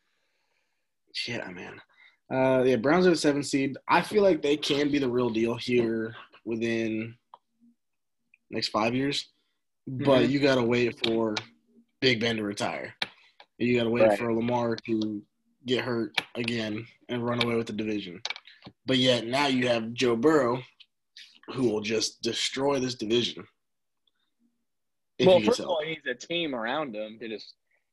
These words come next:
Speaker 2: <laughs> he has nobody.
Speaker 1: That's what I said. If he gets help, yeah, yeah.
Speaker 2: Yeah. Um, yeah, uh, for the Jaguars, though, uh,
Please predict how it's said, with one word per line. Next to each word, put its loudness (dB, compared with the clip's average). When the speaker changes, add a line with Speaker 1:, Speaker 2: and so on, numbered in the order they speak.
Speaker 2:
<laughs> -8
he 0
has -4
nobody. 2
Speaker 1:
That's 2
what 8
I -4
said. 4
If 4
he -2
gets -6
help, 6
yeah, 8
yeah. 8
Speaker 2:
Yeah. -2
Um, 0
yeah, 4
uh, 0
for -4
the -2
Jaguars, 2
though, -4
uh, 0